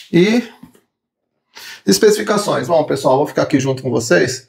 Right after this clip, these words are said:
Diz aqui que a relação de recolhimento é oito ponto quatro pra um. São onze rolamentos mais um de rolete. Drag máximo treze ponto dois libras, quer dizer, é absurdo pra um B F S, né? Muita coisa.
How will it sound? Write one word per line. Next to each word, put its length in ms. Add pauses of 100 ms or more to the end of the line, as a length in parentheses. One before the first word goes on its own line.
Diz 200
aqui 280
que 300
a 100
relação 380
de 60
recolhimento 600
é 240 (320)
oito 240
ponto 220
quatro 260
pra 160
um. 400 (200)
São 600
onze 300
rolamentos 640
mais 320
um 120
de 120
rolete. 720 (520)
Drag 360
máximo 800 (320)
treze 420
ponto 420
dois 840
libras, 1000
quer 160
dizer, 760
é 40
absurdo 540
pra 80
um 80
B 80
F 260
S, 380
né? 240
Muita 280
coisa. 540